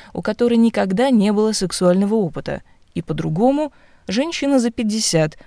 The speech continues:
у которой за спиной богатый и позитивный сексуальный опыт, ей будет к чему обратиться, а секс не станет ассоциироваться только с изнасилованием. Совсем иначе переживёт изнасилование замужняя женщина, для которой секс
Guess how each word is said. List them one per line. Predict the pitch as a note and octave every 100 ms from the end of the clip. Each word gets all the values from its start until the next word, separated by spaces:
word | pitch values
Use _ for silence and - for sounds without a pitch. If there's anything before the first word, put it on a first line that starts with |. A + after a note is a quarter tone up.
| -
у | D3+
которой | E3 E3+ D#3+ D3+
за | D3+
спиной | - E3 D#3+
богатый | D#3 D3+ D#3 A3 F#3+ F3+
и |
позитивный | D#3+ D#3 D#3 F#3 F3
сексуальный | D#3+ D#3+ F3 D#3+ E3+
опыт, | G#3+ B3+ - - - _ A3
ей | A#3+
будет | G3+ F#3+ A#3+ B3
к | -
чему | - G3 F3+
обратиться, | G3 G3+ - D#3 - - - _ -
а | - F#3 F#3
секс | - C4 - -
не | F3 E3
станет | - A3+ A#3+ A#3 -
ассоциироваться | F#3+ F3 E3+ - F3+ F#3 F3+ - E3+
только | F3 F3 F3
с | -
изнасилованием. | F3 F#3+ - D#3+ C#3+ C3+ D3+ F3 - _ _ _ _ _ _ _ _ _ _ _
Совсем | - E3+ - C4 C4+
иначе | F#3 E3+ -
переживёт | F3 F3 E3+ G3+ C4+ A3+
изнасилование | F#3 F3+ - C#4 A#3 G#3 G3 - - -
замужняя | - F3 G3+ G3 F#3+ A3+ B3+
женщина, | B3+ A#3+ F3 D#3+ D#3 - - -
для | D#3
которой | D#3+ D3+ D#3 D3+
секс | - B3